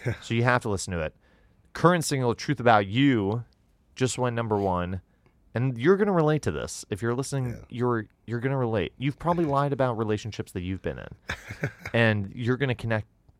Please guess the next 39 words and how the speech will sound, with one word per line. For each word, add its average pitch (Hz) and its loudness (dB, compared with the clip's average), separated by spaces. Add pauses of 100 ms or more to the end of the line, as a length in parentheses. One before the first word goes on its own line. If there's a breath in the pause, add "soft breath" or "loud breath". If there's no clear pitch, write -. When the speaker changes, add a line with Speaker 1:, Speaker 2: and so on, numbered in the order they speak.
(240)
Speaker 2:
uh, 104 2 (400)
to, 143 0
to - -2
this - -2
song. 78 -6 (680 soft breath)
And, 147 6
uh, 151 8 (180)
uh, 143 8
the 123 2
last 156 6
single, 120 4 (160)
At 117 2
the 135 0
End 127 0
of 123 -2
the 113 -4
Bar, 107 4
you - -20
should - -16
check 123 0
that 120 4
out 104 0
too 101 -2
with 90 -6
Chris 98 -4
Speaker 1:
Yeah. 98 -2
Speaker 2:
Young. 98 -2
Chris - -4
Young's 147 -4
gonna 113 -8
be 120 -2
at 113 -4
the 101 0
wedding, 92 0 (560)
and 98 -2
everyone's 104 -4
gonna 92 -2
attack 87 -4
him 85 -4